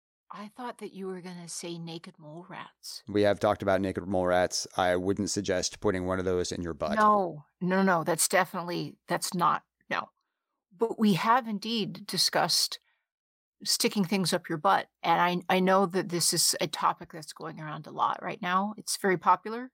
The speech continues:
Speaker 1: It's
Speaker 2: It's popular
Speaker 1: only
Speaker 2: to
Speaker 1: been
Speaker 2: put things in your butt.
Speaker 1: <laughs> Well,
Speaker 2: Well, it seems like
Speaker 1: yes.
Speaker 2: it's always popular because
Speaker 1: It is.
Speaker 2: every year they release a list of the strangest things that have wound up in people's asses,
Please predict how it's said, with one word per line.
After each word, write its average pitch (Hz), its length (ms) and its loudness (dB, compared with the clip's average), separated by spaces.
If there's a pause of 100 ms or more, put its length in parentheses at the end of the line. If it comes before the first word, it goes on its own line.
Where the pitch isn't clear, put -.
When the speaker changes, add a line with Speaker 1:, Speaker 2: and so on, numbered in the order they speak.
Speaker 1:
It's - 380 -4 (160)
Speaker 2:
It's - 80 -14
popular 104 280 2
Speaker 1:
only 101 120 6
Speaker 2:
to 92 40 0
Speaker 1:
been 101 120 2
Speaker 2:
put 101 80 -2
things 101 160 -4
in 92 60 -6
your 92 80 -6
butt. - 200 -6 (640)
Speaker 1:
<laughs> - 520 -2 (960)
Well, 240 400 6
Speaker 2:
Well, 135 100 6
it 131 80 6
seems 170 220 6
like 165 120 6
Speaker 1:
yes. 139 60 8
Speaker 2:
it's 110 80 -2
always 131 440 6
popular 95 540 2
because 107 400 4
Speaker 1:
It 110 140 2
is. - 60 -2
Speaker 2:
every 120 200 4
year 120 260 6
they 104 240 2
release 101 480 -2
a 107 60 2
list 95 420 2
of 92 380 -2
the 95 260 0
strangest 92 400 -2
things 92 300 -4
that 90 80 -2
have 85 140 -6
wound 90 260 -2
up 87 160 -4
in 90 120 -4
people's 87 320 -6
asses, - 520 -8